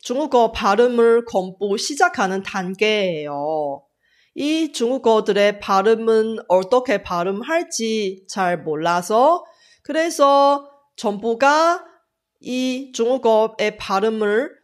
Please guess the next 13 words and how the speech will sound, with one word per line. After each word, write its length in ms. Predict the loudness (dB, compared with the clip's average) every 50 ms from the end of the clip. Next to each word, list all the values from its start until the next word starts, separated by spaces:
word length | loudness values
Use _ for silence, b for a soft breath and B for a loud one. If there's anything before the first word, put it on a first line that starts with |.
| _ _ _ _ _ _
주음 360 | -2 0 0 0 0 -2 -4
부호로 800 | 0 0 2 4 4 4 6 6 6 6 6 4 2 -2 -8 _
표기해 640 | 0 0 0 2 0 0 0 2 4 2 2 2 0
주는 340 | -2 -4 -2 -2 -2 -4 -2
거예요. 840 | -2 -2 -2 -2 -4 0 2 2 4 4 4 2 0 -2 -6 _ _ _ _ _ _ _ _ _ _ _ _ _ _ _ _ 0
아이들이 840 | 0 2 0 -2 -2 -2 -2 -2 0 -2 0 -2 -2 -2 -4 -6 -6
나중에 920 | -4 -6 -4 -4 -4 -6 -2 0 2 2 2 2 2 0 -2 -4 -6 -12 _
중학생이 720 | -4 -4 0 0 0 0 -2 -2 -2 0 0 0 -4 -4
되면 640 | -4 -4 -4 -2 0 0 2 2 2 0 -2 -6 -10 -18 _ _
중학교의 1200 | -12 -10 -10 -6 -4 -4 -6 -6 -10 _ 0 2 2 4 4 4 4 2 2 2 2 0 0 0
교과서부터 1120 | 0 -2 0 4 2 2 2 2 -2 -4 -4 -4 -14 -14 _ -2 2 2 4 4 2 0 B B B B B -4
더 160 | 0 0 0
이상 580 | 0 0 -4 0 2 2 2 2 0 -4 -12